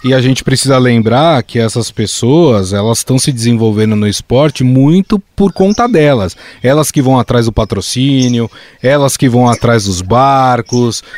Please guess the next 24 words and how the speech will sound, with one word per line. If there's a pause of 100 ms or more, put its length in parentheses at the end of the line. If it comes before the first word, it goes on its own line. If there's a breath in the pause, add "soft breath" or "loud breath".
(120)
dos
profissionais, (340 loud breath)
porque
o
país,
infelizmente,
Murilo,
não,
não
sei,
posso
tá
errado, (400 loud breath)
mas,
é, (100)
pelo
que
eu
percebo,
não
oferece
uma
estrutura
adequada